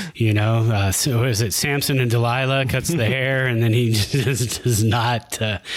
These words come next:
not the same. But yeah, those first four years, what, uh, two thousand two. Cy Young Award,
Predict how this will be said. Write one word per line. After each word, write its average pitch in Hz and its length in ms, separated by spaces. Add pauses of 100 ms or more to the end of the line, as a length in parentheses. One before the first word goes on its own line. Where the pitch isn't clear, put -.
(400)
not 117 360
the 123 100
same. 143 340
But 143 120
yeah, 196 120
those 208 200
first 233 280
four 208 180
years, 202 220
what, 180 140
uh, 135 160
two 196 180
thousand 170 400
two. 127 460 (560)
Cy 135 280
Young 135 260
Award, 127 600